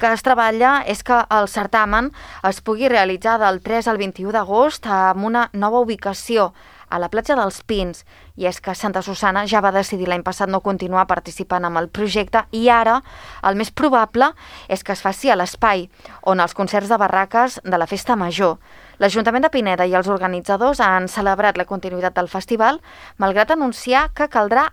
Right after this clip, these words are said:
adaptar-lo a la realitat postpandèmica. De moment,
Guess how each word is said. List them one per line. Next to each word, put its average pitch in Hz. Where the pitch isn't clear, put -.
adaptar-lo 262
a 185
la 185
realitat 196
postpandèmica. 185
De 254
moment, 285